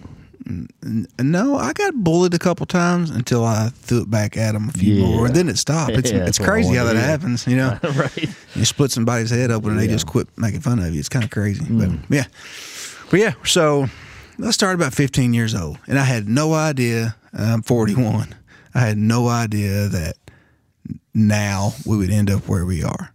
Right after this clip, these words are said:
Speaker 2: Yeah.
Speaker 1: You could have never, I, I always knew there was a reason why I needed to do what I was doing. I never knew what that reason was, but this deep down, just gut-wrenching drive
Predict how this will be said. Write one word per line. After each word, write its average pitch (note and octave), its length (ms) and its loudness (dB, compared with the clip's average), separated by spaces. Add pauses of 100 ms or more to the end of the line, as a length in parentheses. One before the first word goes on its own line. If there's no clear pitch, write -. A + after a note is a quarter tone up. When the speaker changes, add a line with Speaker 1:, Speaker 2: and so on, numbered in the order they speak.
(120)
Speaker 2:
Yeah. D#2+ 240 -8
Speaker 1:
You A#2 180 2
could A2+ 220 2
have A2 240 0
never, B2+ 640 2 (1700)
I, B2+ 140 0
I C3+ 180 -2
always C#3 380 0
knew A#2+ 280 2
there B2+ 160 0
was A2 180 -2
a G#2+ 80 -2
reason A2+ 460 0
why A2+ 480 -2
I A#2 80 -2
needed A#2 220 0
to G2 140 -6
do A2+ 60 0
what A2+ 100 0
I A#2 120 2
was A#2 120 -2
doing. A#2+ 320 0 (320)
I A#2 100 0
never G#2+ 600 0 (140)
knew A2 240 0
what A2 180 -2
that G#2 140 -2
reason A2 320 0
was, A2+ 480 0
but G#2+ 160 -6
this - 260 -2
deep A#2+ 480 -2
down, A#2 460 0 (840)
just A#2 540 -2
gut-wrenching A#2+ 840 0
drive G#2 720 0